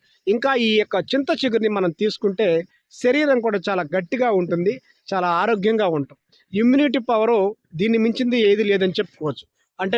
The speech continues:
వ్యాధి నిరోధక శక్తి ఈ చింత చిగురు ద్వారా, ద్వారా చాలా బాగా అయితే పెరుగుతుంది. దీన్ని ఆహారంలాగా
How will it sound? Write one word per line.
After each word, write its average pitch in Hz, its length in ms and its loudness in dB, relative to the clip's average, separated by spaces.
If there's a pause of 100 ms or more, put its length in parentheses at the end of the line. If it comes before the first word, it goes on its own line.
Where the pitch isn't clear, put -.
వ్యాధి 220 360 0
నిరోధక 220 400 2
శక్తి 208 280 -2 (440)
ఈ 311 100 0 (100)
చింత 233 200 -2 (120)
చిగురు 208 320 0
ద్వారా, 185 220 0 (160)
ద్వారా 185 260 0 (460)
చాలా 175 180 -2 (140)
బాగా 233 240 2
అయితే 226 140 0 (100)
పెరుగుతుంది. 156 420 -2 (400)
దీన్ని 269 320 2 (560)
ఆహారంలాగా 247 600 2